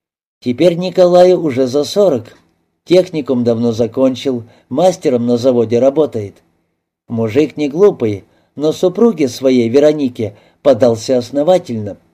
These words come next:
Изот Михеич помог им купить двухкомнатную кооперативную квартиру. У самого же Натылька в Новосибирске благоустроенная государственная квартира, где с прошлого года, как жена умерла,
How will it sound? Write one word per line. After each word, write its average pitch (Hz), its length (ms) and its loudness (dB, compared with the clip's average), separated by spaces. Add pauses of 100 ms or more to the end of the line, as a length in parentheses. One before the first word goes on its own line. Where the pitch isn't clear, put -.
(920)
Изот 123 380 0
Михеич 165 600 -2
помог 127 360 0
им 143 180 -8
купить 139 340 -4
двухкомнатную 147 800 -4
кооперативную 127 800 -2
квартиру. 139 640 -4 (880)
У 139 120 -4
самого 202 440 2
же 147 140 0
Натылька 127 640 0
в 107 60 -6
Новосибирске 131 920 0
благоустроенная 123 1000 0
государственная 127 840 -4
квартира, 143 680 -2 (600)
где 143 200 2
с 135 60 -8
прошлого 175 560 2
года, 170 380 2
как 113 200 -4
жена 120 320 -2
умерла, 143 580 0